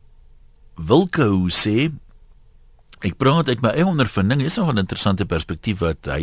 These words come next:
het. "Ek het op passasiersskepe gewerk saam met tagtig plus ander nasionaliteite. Wat altyd opvallend was, was hoe ons Suid-Afrikaners enige geleentheid genotvol kon maak. Ons het net dit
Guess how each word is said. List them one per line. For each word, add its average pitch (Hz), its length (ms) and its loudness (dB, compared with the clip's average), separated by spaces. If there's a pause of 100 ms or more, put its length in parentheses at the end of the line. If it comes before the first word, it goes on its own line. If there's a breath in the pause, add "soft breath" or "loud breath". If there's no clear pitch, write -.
het. 127 180 -2 (640 loud breath)
"Ek 113 100 2
het 123 100 2
op 131 120 4
passasiersskepe 123 1040 2
gewerk 78 460 -2
saam 98 220 0
met 95 160 -2
tagtig 135 440 -2
plus 127 280 2
ander 113 240 2
nasionaliteite. 85 960 -2 (540 loud breath)
Wat 101 240 2
altyd 190 300 2
opvallend 120 480 0
was, 82 240 2
was 85 200 -2
hoe 98 200 0
ons 113 260 2
Suid-Afrikaners 110 840 -2
enige 139 360 -2
geleentheid 95 720 -2 (340 loud breath)
genotvol 95 840 0
kon 90 260 0
maak. 78 400 -4 (520 soft breath)
Ons 107 300 2
het 101 500 -2
net 101 360 -2
dit - 480 -2